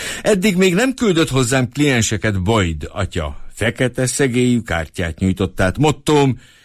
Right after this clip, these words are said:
Istenhez Batsford segítségével menj. Tíz százalék engedmény elhunyt katolikusok számára természetesen. Nem tartjuk fel önöket, uraim,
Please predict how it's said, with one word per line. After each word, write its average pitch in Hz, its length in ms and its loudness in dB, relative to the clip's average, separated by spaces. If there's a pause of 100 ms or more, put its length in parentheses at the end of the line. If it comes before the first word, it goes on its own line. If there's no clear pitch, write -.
(240)
Istenhez 202 840 0
Batsford 120 760 -2
segítségével 113 920 0
menj. 82 320 0 (520)
Tíz 104 160 -2
százalék 113 480 2
engedmény 110 460 2
elhunyt 110 360 2
katolikusok 92 720 -2
számára 87 720 -2
természetesen. 73 1160 -8 (580)
Nem 214 300 4
tartjuk 135 560 0
fel 123 340 0
önöket, 104 540 -2
uraim, 87 580 -2